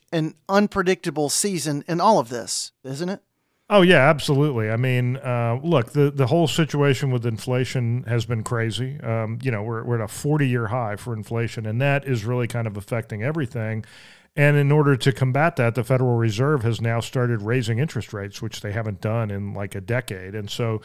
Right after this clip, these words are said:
Speaker 2: you have a system that's been very used to, uh, zero, essentially zero interest rates, been kind of predicated on that, low mortgage rates. Um, you know, all this stuff is gonna take a while to play out. And unfortunately, consumers are kinda caught in the middle.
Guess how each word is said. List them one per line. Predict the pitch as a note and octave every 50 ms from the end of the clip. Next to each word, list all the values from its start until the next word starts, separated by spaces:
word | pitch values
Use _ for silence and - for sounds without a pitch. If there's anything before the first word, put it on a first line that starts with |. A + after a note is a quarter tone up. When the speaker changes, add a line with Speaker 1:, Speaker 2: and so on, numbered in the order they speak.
| - - - - - -
Speaker 2:
you | - C3+ C#3
have | D3+ C#3+
a | C3+
system | - - E3+ F3 - - D3 B2+
that's | B2 A#2+ A2+ -
been | - - C3 A#2+ A#2+ A#2
very | G#2+ A2 C3+ C#3+ D3+ D3+ D3 C3+
used | B2 B2 A#2+ A2+ G#2+ - -
to, | - - A#2+ A2+ A2 A2+ A#2 A#2+ - -
uh, | A2+ A2 G#2+ A2 A#2
zero, | G#2 F#2+ A#2 C3+ B2+ B2 A#2+ A#2 A2 A#2 A#2+
essentially | B2+ A#2+ A2+ - D#3+ D3 C3+ - B2+ A2+ G#2+
zero | G2+ G2+ C3 B2 A#2 A2+ A2+
interest | A#2 A#2+ A2+ A#2 A2 - - G2+
rates, | F#2+ F#2+ G2 A2+ - - _ _ _ - - - _ _
been | - B2+ B2 A2+
kind | - C3+ B2
of | B2
predicated | A#2+ - B2+ C3+ D#3+ - - A2+ G#2 G2 G2 G2+
on | G2 G2+
that, | G2+ G2+ F#2+ F#2+ G2+ A#2 - - - _
low | - A#2+ A2+ B2+ C#3 D3
mortgage | C#3 C3 C3 C3 B2 A2+ B2 B2 A2 G#2+
rates. | A2 A#2+ A#2 A#2 A#2 A2+ A2+ A2 - - - - - - - - _ -
Um, | - B2 B2 A#2+ A#2+ A#2
you | B2+ C3 C3+
know, | B2+
all | C3+ D#3
this | F3 E3+
stuff | - - E3+ C#3 A2
is | B2+ A#2
gonna | B2 C#3 B2
take | A2+ - C3 B2+ A#2+
a | B2
while | A#2+ A#2 A2+ A2
to | A2
play | - - B2 A#2+ A#2 A2+ A#2+
out. | B2+ B2 G#2+ G2 G#2+ -
And | B2+ A2+ A2+ A2 G#2+ G#2+
unfortunately, | A2+ G#2+ G#2+ - - D3+ D#3 - C3 A#2+ A2 G#2+ G2+
consumers | - A2+ A2+ - - D3+ D#3 C#3 A2 A2
are | G#2
kinda | - A#2 A2 G#2+
caught | - - A#2 A2+
in | A2+ G#2+
the | G2
middle. | G#2+ G#2+ A#2+ - -